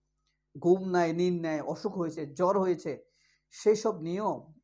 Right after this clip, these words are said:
আঠারো ঘন্টা, বিশ ঘন্টা তিনি ডিউটি করে দরজ সিনেমার শুটিং শেষ করেছেন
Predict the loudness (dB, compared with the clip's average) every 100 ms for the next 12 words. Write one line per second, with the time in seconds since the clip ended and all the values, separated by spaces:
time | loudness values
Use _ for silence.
0 | _ _ -2 0 2 0 -2 -4 -4 -6
1 | -6 -6 -6 -8 -8 -10 -10 -12 -18 _
2 | _ _ -12 0 2 2 -2 -4 -4 -12
3 | _ _ -2 0 0 -4 -6 -6 -8 -10
4 | -8 -8 -8 -8 -8 -6 -8 -6 -12